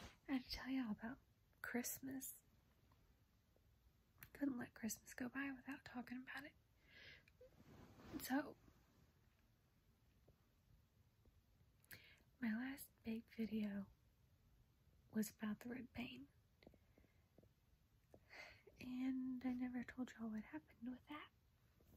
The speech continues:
So, I'll just start off saying, yes, I'm still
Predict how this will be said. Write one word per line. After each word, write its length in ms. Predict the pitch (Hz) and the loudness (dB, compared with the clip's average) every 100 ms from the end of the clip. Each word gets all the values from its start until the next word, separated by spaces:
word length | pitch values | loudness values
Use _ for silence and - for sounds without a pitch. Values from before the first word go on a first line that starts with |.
| - - - - - - - - - - - - - 294 | -14 -14 -14 -20 -18 -18 -18 -20 -20 -20 -20 -20 -8 0
So, 400 | - 247 226 233 - - - | 2 4 2 2 -4 -20 4
I'll 80 | 214 | 6
just 220 | 240 240 | 6 2
start 260 | - 233 220 | 2 2 2
off 180 | 214 - | 0 -4
saying, 480 | - 233 240 247 - | -4 -2 0 -2 0
yes, 340 | 220 220 - 233 | 2 2 2 0
I'm 120 | 226 | -2
still 260 | - - | -4 0